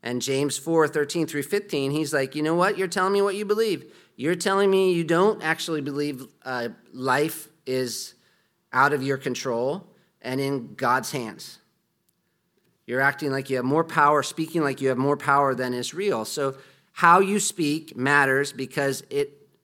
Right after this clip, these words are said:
reveals what you actually believe. And James makes that connection, and probably he makes those connections because Jesus does.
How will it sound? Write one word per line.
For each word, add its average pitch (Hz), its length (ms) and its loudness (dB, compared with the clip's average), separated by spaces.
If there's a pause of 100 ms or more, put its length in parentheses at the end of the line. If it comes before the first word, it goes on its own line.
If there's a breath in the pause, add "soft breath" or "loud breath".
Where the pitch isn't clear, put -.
(100)
reveals 143 580 4
what 131 320 -2
you 139 160 0
actually 123 400 0
believe. 110 400 -6
And 131 300 -4 (300 loud breath)
James 165 300 2
makes 175 200 -2
that 160 160 -2
connection, 156 580 -2
and 127 240 -2 (260)
probably 151 320 4
he 151 100 0
makes 151 260 0
those 139 180 -4
connections 139 640 -4 (300 soft breath)
because 135 360 -4
Jesus 143 540 -4
does. 78 400 -12